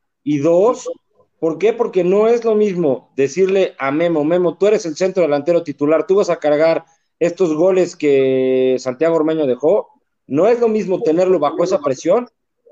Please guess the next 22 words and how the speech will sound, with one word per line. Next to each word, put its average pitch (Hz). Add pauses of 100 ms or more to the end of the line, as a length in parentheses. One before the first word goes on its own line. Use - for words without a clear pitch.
(440)
a, 190
"Ah, 165
mira, 175
¿sabes 175
qué? 185
Son 151
los 135
dos, 233
luchen 151
por 135
un 139
puesto". 208 (680)
Lo 131
dijo 175
Daniel 160
tal 160
cual, 165
el 131
centro 180
delantero 165
o 139
el, 131